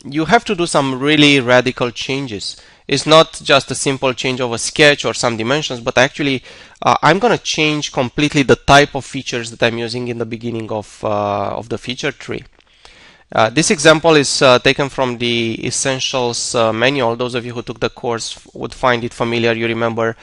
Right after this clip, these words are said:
um, it's an exercise that students have to build after they learn how to do, how to use the revolve feature.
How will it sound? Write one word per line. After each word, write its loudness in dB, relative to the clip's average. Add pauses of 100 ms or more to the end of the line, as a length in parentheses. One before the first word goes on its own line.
(380)
um, 0
it's -6
an 4
exercise 0
that -4
students -6
have 0
to -10
build 0
after -2
they -2
learn -4
how -8
to -16
do, -14
how 0
to -8
use -10
the -2
revolve -6 (100)
feature. -8